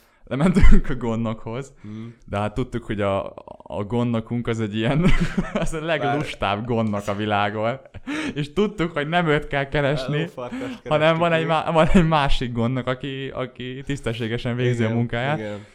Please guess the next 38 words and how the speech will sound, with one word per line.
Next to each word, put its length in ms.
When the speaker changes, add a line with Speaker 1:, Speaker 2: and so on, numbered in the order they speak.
Speaker 1:
És, 340
ö, 260
kaptuk 340
az 100
infót, 420
hogy, 340
ö, 380
hát 160
így 120
em-, 280
em-, 160
szájról 380
szájra 320
terjedt 380
az 100
ő 80
jelenlét, 420
hogy 140
vajon 200
hol 160
lehet, 280
és 100
kaptuk 300
az 100
infót, 320
hogy 100
az 120
ebédlőben, 680
és 60
tudod, 180
így 60
megálltunk, 540
és 140
így 220
volt 240
hátra 320
öt 180
percünk. 640